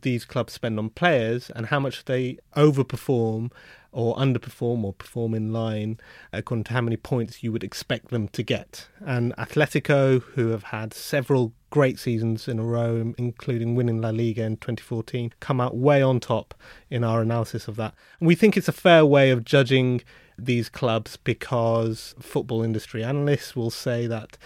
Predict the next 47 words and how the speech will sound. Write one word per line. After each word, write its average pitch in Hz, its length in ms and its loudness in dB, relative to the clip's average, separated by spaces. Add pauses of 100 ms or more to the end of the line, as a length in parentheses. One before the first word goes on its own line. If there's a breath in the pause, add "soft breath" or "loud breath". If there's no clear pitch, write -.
(280 loud breath)
the 117 80 -6
best - 340 0
way 117 460 0
to 113 640 0
look 123 260 0
at 120 120 -4
how 117 260 -2
much 117 540 -4
a 113 160 -4
club 110 280 -6
is 110 120 -6
spending 254 320 8
on 151 80 6
players 135 360 0
is 123 280 0
simply 143 340 2
looking 131 300 2
at 120 60 -4
the 120 80 -2
wage 113 280 0
bill. 101 160 -8
It's 107 140 -12
the 113 40 -4
best - 320 -4
reflection 117 600 -8
of 101 140 -10
that. 107 220 -14
So - 120 -10
that's 151 240 0
what 143 100 0
we've 127 220 -2
done. 113 260 -2 (400 loud breath)
This - 380 -4
database 131 480 0
has 123 180 -6 (140)
allowed 123 420 -2
us 117 140 -6
to - 100 -8
look 120 260 -4
at 107 140 -8 (360 soft breath)
loads 160 600 6
of 127 260 -2
different 131 680 -2
clubs 120 580 -4
across - 420 -4
Europe 117 360 -4
to 127 200 -2